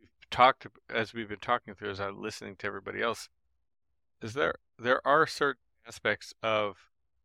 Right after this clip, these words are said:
the process that have kind of f-, faded away, at least for me.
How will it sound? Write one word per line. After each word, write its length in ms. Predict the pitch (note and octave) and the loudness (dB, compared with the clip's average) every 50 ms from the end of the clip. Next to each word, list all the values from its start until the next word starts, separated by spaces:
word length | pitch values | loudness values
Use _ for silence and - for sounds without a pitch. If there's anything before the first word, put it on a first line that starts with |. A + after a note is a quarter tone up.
| _ _ _ _ _ _ _ _ _ _ _ _ _ _ _ _ _ _ _ _ _ _ _ - | _ _ _ _ _ _ _ _ _ _ _ _ _ _ _ _ _ _ _ _ _ _ _ -6
the 100 | A#2 - | -6 -6
process 800 | - - B2+ A#2+ A#2+ - - A#2+ G#2+ G2 - - - - - - _ _ _ _ _ _ _ _ _ - | 2 6 8 8 8 6 4 0 -2 -2 -4 -8 -12 -14 -16 -20 _ _ _ _ _ _ _ _ _ -4
that 180 | - A2 - - | -2 -2 -2 0
have 240 | - C3+ C#3+ D3 - _ _ _ _ _ _ _ _ _ _ _ _ _ - | 0 2 2 2 0 _ _ _ _ _ _ _ _ _ _ _ _ _ -2
kind 160 | - C3+ A#2 G#2 | 0 0 0 0
of 80 | - - _ _ _ _ | -2 -8 _ _ _ _
f-, 120 | - - - _ _ _ _ _ _ _ - | -20 -20 -20 _ _ _ _ _ _ _ -8
faded 320 | B2+ B2 - - A2+ G2+ | -8 -8 -8 -10 -6 -4
away, 540 | G#2 G2 G2+ G#2+ A2 A2 G2+ G2 F#2 G2 G#2 _ _ _ _ _ _ _ _ _ _ - | -2 0 2 2 4 4 4 2 0 -4 -10 _ _ _ _ _ _ _ _ _ _ -2
at 80 | B2 | 0
least 200 | C3+ D3+ D3+ - - | 0 0 -2 -4 -4
for 120 | - G#2+ | -4 -2
me. 360 | G#2 G#2+ A2 G#2 G2 F2+ E2+ | -2 -2 -2 -2 -2 -4 -8